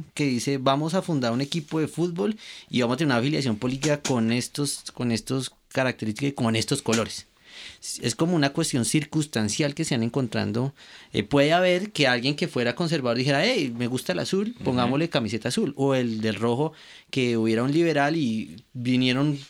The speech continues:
Speaker 1: diez camisetas. Creo que eso fue el contexto de Santa Fe, eh, atendiendo a lo, al, al, al, al artículo de Álvaro Castaño Castillo en, en el dos mil doce, que él escribe, siendo muy amigo de, de Gonzalo Reacaro.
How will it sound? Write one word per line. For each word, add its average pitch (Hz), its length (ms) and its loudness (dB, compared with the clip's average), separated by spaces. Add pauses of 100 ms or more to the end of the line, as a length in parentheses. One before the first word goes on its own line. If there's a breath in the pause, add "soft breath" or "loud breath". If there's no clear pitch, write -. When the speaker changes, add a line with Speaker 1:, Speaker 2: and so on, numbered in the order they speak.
Speaker 1:
diez 160 240 2
camisetas. 143 680 -2 (460)
Creo 127 200 0
que 165 100 -2
eso 131 140 -2
fue 127 140 -2
el 123 200 -4
contexto 131 360 -2
de 127 60 2
Santa 139 240 0
Fe, 110 220 -2 (160)
eh, 107 400 -4
atendiendo 110 580 0
a 120 40 0
lo, 127 300 0 (440 loud breath)
al, 110 340 -2
al, 113 340 -2
al, 113 280 -2
al 113 120 2
artículo 117 420 2
de 131 80 6
Álvaro 120 300 2
Castaño 113 500 2
Castillo 113 520 0
en, 113 300 0 (260)
en 117 120 2
el 107 100 2
dos 104 140 2
mil 107 200 2
doce, 120 360 0 (200)
que 120 120 0
él 107 80 0
escribe, 110 500 0
siendo 117 320 0
muy 120 160 0
amigo 120 320 0
de, 113 240 -2
de 110 160 0
Gonzalo 107 320 2
Reacaro. 127 460 0